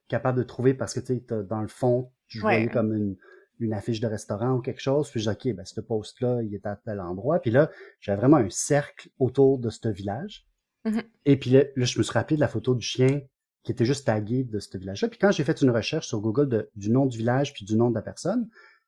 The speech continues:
Speaker 1: ben, j'ai trouvé une adresse enregistrée en Europe de l'Est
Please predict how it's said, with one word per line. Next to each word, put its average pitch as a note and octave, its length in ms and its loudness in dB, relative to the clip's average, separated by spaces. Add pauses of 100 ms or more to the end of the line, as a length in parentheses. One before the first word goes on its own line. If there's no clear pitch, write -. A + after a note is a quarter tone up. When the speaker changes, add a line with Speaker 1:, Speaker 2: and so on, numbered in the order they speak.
(120)
Speaker 1:
ben, G#2+ 60 0
j'ai G#2 220 -2
trouvé B2 600 0 (680)
une C3 180 6
adresse B2+ 560 2 (100)
enregistrée B2+ 720 2
en - 80 0
Europe A#2 240 2
de A2 80 0
l'Est A#2 500 -2